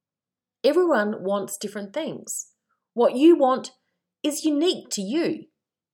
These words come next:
You won't want the same things as your sister, your friend, or your work colleague. What you want will be unique to you. So spend a little time to find out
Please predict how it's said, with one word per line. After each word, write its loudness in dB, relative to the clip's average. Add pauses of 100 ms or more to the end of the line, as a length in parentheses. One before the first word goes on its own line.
(120)
You -4
won't 0 (400)
want 2
the 0
same -2
things -2
as -8
your -2
sister, -8 (260)
your -4
friend, 0
or -2
your -2
work -2
colleague. -8 (800)
What 6
you 0
want -4 (160)
will -8
be -2
unique -4
to -16
you. -8
So -12
spend -2
a -4
little -6
time -8
to -10
find -8
out -6